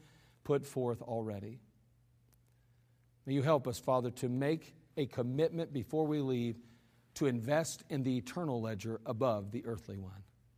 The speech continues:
We'll thank you, we'll praise you in Christ's name.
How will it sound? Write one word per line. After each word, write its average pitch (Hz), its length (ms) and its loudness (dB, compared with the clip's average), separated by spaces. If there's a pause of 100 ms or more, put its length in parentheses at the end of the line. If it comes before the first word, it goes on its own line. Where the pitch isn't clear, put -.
(760)
We'll 120 100 -8
thank 127 320 0
you, 123 60 0
we'll 120 100 0
praise 120 320 0
you 113 80 -4
in 107 80 -6
Christ's 135 460 -4
name. 98 320 -8